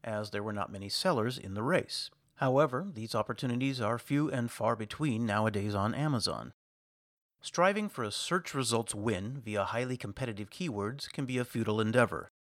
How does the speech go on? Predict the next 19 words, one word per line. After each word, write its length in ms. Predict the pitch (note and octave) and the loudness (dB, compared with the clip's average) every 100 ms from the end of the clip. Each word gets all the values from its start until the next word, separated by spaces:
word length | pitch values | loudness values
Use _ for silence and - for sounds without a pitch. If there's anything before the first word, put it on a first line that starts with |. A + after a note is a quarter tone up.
| _ _ _ _ _ | _ _ _ _ _
Haynes 280 | - F3+ G3 | -2 0 2
says, 380 | - C#3+ C#3+ - - _ _ _ - | 4 4 2 -2 -10 _ _ _ -6
"Anyone 400 | A3+ F#3 D3+ B2+ | -2 2 2 2
looking 260 | C#3 A2 | 0 -4
to 100 | A2 | -6
generate 420 | G2+ B2+ B2+ A#2+ | -4 0 2 0
meaningful 500 | A2+ B2+ C#3 C3+ B2 A2 | 2 4 4 4 2 4
revenues, 640 | C3+ A#2+ F#2 G2 E3 - _ _ | 4 2 -2 -6 -10 -14 _ _
particularly 560 | - F3 A3+ F#3 D3+ B2+ | -14 -6 -2 2 4 4
in 100 | A2+ | 4
launch 280 | A#2+ D#3 - | 2 2 -2
phase, 340 | - - C3 - _ _ _ | -6 -6 -10 -14 _ _ _
should 240 | - D3+ | -4 -2
target 320 | C#3 D3 C#3+ B2+ | 0 0 -2 -2
mid-low 580 | A#2 C#3+ A#2+ A#2+ A2+ | 0 0 2 4 4
competition 640 | A#2 G#2+ - - A#2+ - A2+ | 4 -4 -6 -6 -6 -4 -4
range 400 | F#2+ G2+ G#2+ - | -4 -6 -8 -6
long-tail 640 | G2+ G#2 A2 A2+ G#2 G#2+ - | -2 0 0 -4 -10 -10 -8
keywords. 680 | - C#3+ - - - - | -2 0 -2 -6 -14 -18